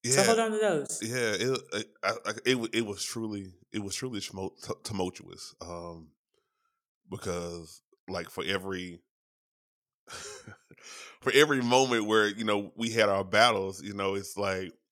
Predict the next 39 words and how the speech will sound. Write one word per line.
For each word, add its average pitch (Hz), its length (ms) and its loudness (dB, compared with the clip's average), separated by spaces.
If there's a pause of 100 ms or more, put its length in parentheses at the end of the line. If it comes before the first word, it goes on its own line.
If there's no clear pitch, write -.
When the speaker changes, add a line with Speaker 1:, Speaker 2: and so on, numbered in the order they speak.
(880)
Speaker 2:
I 98 80 -2
think, 98 260 -2 (280)
you 107 100 -10
know, 95 300 -8 (880)
s-, - 200 -12 (160)
it's 98 160 -12
like 104 320 -14
a-, - 180 -10
after 92 680 -6 (220)
he - 100 -12
died 92 340 -4
and 92 80 -10
we, 92 160 -14 (100)
uh, 95 100 -4
drove 92 360 -6
down 95 180 -6
to 95 60 -8
Louisiana 92 520 -10 (140)
'cause 92 140 -10
we 95 100 -12
had 90 180 -8
his - 160 -14
memorial 90 500 -6
and 90 80 -12
I'm, 90 200 -14 (220)
you 95 80 -12
know, 90 100 -8
with 92 160 -8
all 87 100 -4
my 87 140 -8
siblings 90 480 -14
and 92 80 -12
everything, 90 420 -12
and 90 120 -16
we're 92 100 -12
just 87 180 -12
kinda 92 200 -10
just 90 180 -14
talking. 92 360 -12